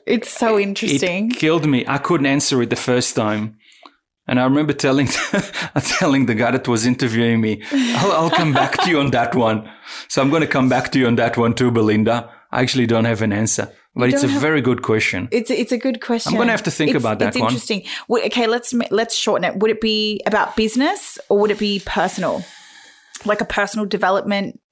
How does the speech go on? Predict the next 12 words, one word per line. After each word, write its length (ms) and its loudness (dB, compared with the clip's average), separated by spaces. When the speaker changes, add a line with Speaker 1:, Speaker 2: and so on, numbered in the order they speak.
Speaker 1:
message 720 -2
for 240 0
people, 640 0
value, 580 0
or 160 4
would 140 2
it 140 -2
be 640 0
talking 340 -2
about 260 0
your 100 0
brand? 540 -2